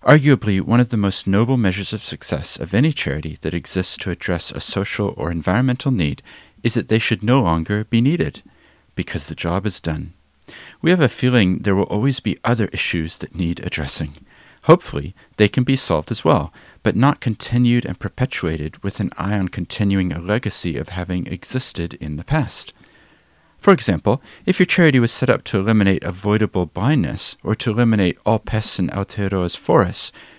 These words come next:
when could this be achieved by? Set that challenging and motivating date.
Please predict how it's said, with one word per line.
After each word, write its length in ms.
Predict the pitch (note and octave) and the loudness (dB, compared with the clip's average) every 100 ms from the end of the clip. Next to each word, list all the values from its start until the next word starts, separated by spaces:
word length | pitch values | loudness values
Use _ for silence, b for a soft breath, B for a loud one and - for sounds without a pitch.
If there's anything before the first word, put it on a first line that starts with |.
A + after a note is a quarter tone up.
| B - | B -2
when 180 | F2+ | -2
could 160 | E2+ A2 | 0 -2
this 160 | B2+ - | -2 -4
be 120 | D#3 | -2
achieved 340 | D#3+ F#3 G3+ | 0 0 0
by? 280 | - D#2+ F2+ _ B B B B | 2 0 -2 _ B B B B
Set 280 | - D3 - | 2 2 4
that 180 | C3+ | 0
challenging 640 | - - G#2+ G2 - G#2+ A2 | 0 -2 0 0 0 -2 -2
and 220 | - F2+ | -2 0
motivating 520 | F2+ E2+ - E2 F#2+ | 2 0 -2 -4 -4
date. 380 | G#2 D3 - - | -2 -2 -2 -10